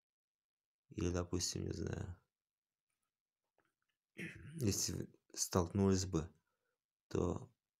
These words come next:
упали. А тут всё неживое. Я, конечно,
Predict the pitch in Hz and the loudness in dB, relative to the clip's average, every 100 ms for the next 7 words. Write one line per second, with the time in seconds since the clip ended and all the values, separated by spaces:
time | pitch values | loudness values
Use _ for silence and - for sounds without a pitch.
0 | _ 92 - 92 90 90 85 - - _ | _ -8 0 2 4 0 -4 -8 -16 _
1 | _ _ _ _ _ _ _ _ _ _ | _ _ _ _ _ _ _ _ _ _
2 | _ _ _ _ _ - - - - - | _ _ _ _ _ -2 0 0 0 -2
3 | - - - _ _ _ _ _ - - | -4 -14 -16 _ _ _ _ _ -2 2
4 | 101 92 90 90 90 87 87 - _ _ | 4 4 2 2 2 0 -2 -10 _ _
5 | _ _ _ _ _ _ _ _ _ _ | _ _ _ _ _ _ _ _ _ _
6 | _ _ _ _ _ _ _ _ _ _ | _ _ _ _ _ _ _ _ _ _
7 | _ _ _ _ _ _ _ _ _ - | _ _ _ _ _ _ _ _ _ -6
8 | - - - - - - _ _ _ _ | -2 -2 -4 -8 -14 -20 _ _ _ _
9 | - 104 - 98 92 - 92 95 | 0 2 4 2 2 0 0 -2